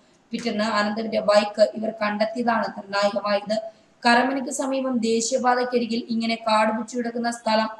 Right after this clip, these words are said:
ഉള്ളതായി പോലും പോലീസിന് അറിയില്ലായിരുന്നുവെന്നും ആക്ഷേപങ്ങളുണ്ട്. എന്തായാലും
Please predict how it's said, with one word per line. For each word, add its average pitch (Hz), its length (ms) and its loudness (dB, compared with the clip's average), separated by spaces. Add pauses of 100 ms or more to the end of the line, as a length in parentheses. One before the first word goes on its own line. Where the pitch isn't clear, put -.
(140)
ഉള്ളതായി 226 380 4
പോലും 226 360 0 (420)
പോലീസിന് 226 580 -2 (260)
അറിയില്ലായിരുന്നുവെന്നും 233 880 2 (120)
ആക്ഷേപങ്ങളുണ്ട്. 208 840 -2 (640)
എന്തായാലും 226 600 2